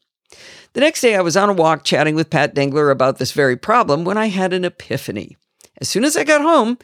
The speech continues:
I grabbed the salt shaker and I looked at it under the magnifier function of the iPhone. Would you believe the edges of the letters actually have the jagged edges? <laughs> I played back something in my head that Stephen Getz had said when I first showed him these two images.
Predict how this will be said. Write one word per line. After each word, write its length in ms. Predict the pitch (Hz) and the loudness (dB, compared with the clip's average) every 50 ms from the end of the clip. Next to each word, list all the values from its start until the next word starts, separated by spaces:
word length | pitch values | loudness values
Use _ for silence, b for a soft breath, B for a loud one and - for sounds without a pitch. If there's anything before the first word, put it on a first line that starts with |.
| b b b b b b | b b b b b b
I 100 | - 160 | -6 0
grabbed 300 | - 165 180 196 202 185 | 2 2 2 2 0 0
the 100 | 202 170 | 0 0
salt 280 | - 240 254 269 - | 2 2 2 2 2
shaker 460 | - 214 165 165 - - 185 185 - - | 2 2 0 0 0 -2 -2 -2 -2 -4
and 100 | 175 202 | -2 0
I 60 | 208 | 0
looked 300 | 208 226 277 277 - 185 | 0 0 -2 -2 0 0
at 120 | 151 151 | 2 2
it 140 | 156 151 - - | 2 0 0 -2
under 200 | 139 143 147 143 | -4 -2 -2 -2
the 100 | 135 151 | -4 -2
magnifier 600 | 165 220 254 240 196 196 156 - 156 143 143 139 | -2 -2 -2 -2 -2 -4 -2 0 2 2 2 0
function 380 | - 143 131 127 - 160 147 | -2 -4 -4 -2 -2 -2 -2
of 140 | 143 147 151 | -2 -2 -2
the 100 | 202 190 | -2 0
iPhone. 540 | 202 233 262 247 - 165 113 90 78 - - _ _ _ b b b b b b b - | 2 2 0 0 0 -2 -2 -2 -6 -10 -16 _ _ _ b b b b b b b -4
Would 100 | 180 165 | -2 0
you 80 | 226 | 0
believe 360 | 202 233 240 247 247 247 220 | 2 2 2 2 0 -2 -2
the 180 | 214 156 165 - | -2 -2 0 2
edges 340 | - 175 170 190 196 156 190 | 0 0 0 0 -2 0 0
of 80 | 180 | 0
the 120 | 151 160 156 | 2 2 2
letters 420 | 151 147 151 165 170 170 - - - _ | 2 2 2 2 0 0 -2 -4 -10 _
actually 380 | - 127 135 - - 143 143 123 | -8 -8 -8 -8 -8 -8 -8 -8
have 460 | 107 - - - 147 147 147 139 139 | -10 -12 -6 -2 -2 -2 -2 -4 -6
the 80 | 175 147 | -6 -6
jagged 640 | - - - - - 110 151 151 143 151 151 - - | -2 -4 -2 0 2 0 0 0 -2 -2 -4 -4 -2
edges? 680 | - 123 143 160 156 202 214 311 302 - - - - _ _ | 0 0 0 0 0 -2 -2 -2 -2 -4 -6 -10 -14 _ _
<laughs> 1600 | - 415 - _ _ - - - _ _ _ - _ _ _ _ - _ _ _ - 277 320 330 320 294 262 254 226 - - - | -6 -6 -6 _ _ -16 -16 -16 _ _ _ -20 _ _ _ _ -20 _ _ _ -14 -12 -10 -8 -8 -8 -8 -8 -10 -12 -12 -8
I 300 | - 196 214 226 220 - | -4 -2 -2 -2 -2 -4
played 240 | - 294 311 359 - | -2 0 0 0 2
back 240 | - 247 240 220 - | 0 -2 -2 -2 -4
something 360 | - 233 214 202 - 214 202 | -8 -8 -8 -4 -4 -2 -2
in 80 | 185 170 | 0 0
my 140 | 170 170 160 | 2 2 2
head 200 | 170 165 165 135 | 2 2 2 0
that 160 | 139 131 - | -2 -2 -2
Stephen 360 | - - 208 214 202 202 175 | -4 -4 -4 -2 -2 -2 -2
Getz 260 | 143 156 139 135 - - | 0 0 0 0 -2 -4
had 140 | 147 127 | -4 -4
said 240 | - - 139 135 127 | 0 2 2 2 2
when 160 | 123 135 127 | 0 -2 -2
I 80 | 123 127 | -2 -4
first 280 | - - 214 214 - - | -2 0 0 0 0 -2
showed 240 | - 196 175 175 165 | -2 0 0 2 2
him 100 | 147 135 | 0 0
these 240 | 135 135 131 - - | 0 -2 -2 -4 -2
two 180 | - 139 135 | -2 0 0
images. 520 | 151 156 147 139 - - - - - - | 0 0 0 -2 -2 -4 -8 -8 -8 -8